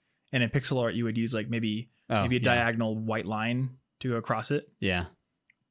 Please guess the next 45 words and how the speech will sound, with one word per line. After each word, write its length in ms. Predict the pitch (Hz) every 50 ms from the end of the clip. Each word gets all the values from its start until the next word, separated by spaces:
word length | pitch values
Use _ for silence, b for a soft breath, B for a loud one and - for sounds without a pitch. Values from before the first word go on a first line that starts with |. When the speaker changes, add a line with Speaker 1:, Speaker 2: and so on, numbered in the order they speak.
| _ -
Speaker 1:
Or, 140 | 120 131 127
like, 140 | 123 123 117
you 60 | 123
know 80 | 123 117
how 60 | 117 117
anime 360 | 117 113 113 117 117 117 117
characters, 540 | - - 120 113 120 127 120 117 120 147 -
if 120 | - 117
they're 140 | - 120 113
villains, 420 | 110 117 107 107 113 120 120 117 127
they 80 | 110
push 240 | 107 - - 120 -
their 100 | - 113
glasses 420 | 110 123 107 113 120 127 120 120
up 140 | 123 123 -
and 80 | 120 113
they 60 | 113
go 180 | 110 113 110 110
white 260 | 117 117 120 - -
for 80 | -
a 60 | 135 127
second? 380 | - 131 123 - 135 143 - - _
Speaker 2:
Yeah, 260 | - 123 127 107 95 - - -
Speaker 1:
Yeah, 60 | -
Speaker 2:
obviously. 580 | - 98 98 95 95 107 107 107 101 90 90 90 -
Speaker 1:
something 200 | - 165 160 151
like 160 | 135 123 -
that. 260 | 139 120 104 101 - _ _ _ _ - - -
Speaker 2:
No, 120 | 107 101
that, 200 | 101 107 117 -
that'd 160 | - 131 135 120
look 120 | 110 -
cool. 260 | - - 92 101 110 -
Speaker 1:
That 80 | 131 127
would 100 | 127 131
be 100 | 127 123
a 60 | 113
cool, 280 | - - 127 120 120
I 80 | - 139
don't 100 | 143 147
know, 100 | 143 143
I 100 | 139 143
don't 80 | 147 151
know 240 | 151 147 143 139
what 420 | 135 135 135 - 151 165 - -